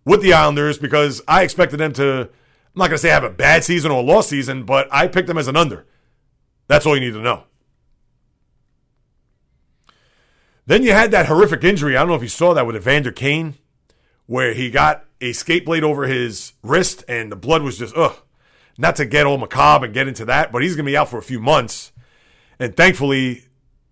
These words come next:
he's doing all right, surgery. He's not gonna play for quite some time, and understandably so, but that was just a, ugh. That was a horrific injury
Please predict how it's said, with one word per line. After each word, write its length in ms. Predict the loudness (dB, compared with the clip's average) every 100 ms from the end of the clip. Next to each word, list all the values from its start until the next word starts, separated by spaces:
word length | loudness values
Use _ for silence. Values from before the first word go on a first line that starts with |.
| _
he's 300 | -4 -2 2
doing 180 | 2 4
all 80 | 4
right, 260 | 6 4 2
surgery. 800 | -2 0 -2 -4 -4 -4 -8 _ _
He's 500 | -4 -2 0 -2 -4
not 160 | -2 0
gonna 160 | -2 -4
play 200 | -2 -2
for 100 | -2
quite 200 | -4 -4
some 120 | -6
time, 260 | -4 -4
and 100 | -4
understandably 500 | -8 -10 -8 -8 -8
so, 260 | -6 -2 0
but 140 | -2
that 180 | 0 -2
was 100 | -2
just 240 | -10 -10 -10
a, 260 | -12 -8
ugh. 220 | -8 -8 _ _ _ _ _ _ _ _
That 140 | -2 -2
was 120 | 0
a 60 | -2
horrific 380 | 0 -2 -2
injury 420 | -6 -4 -6 -6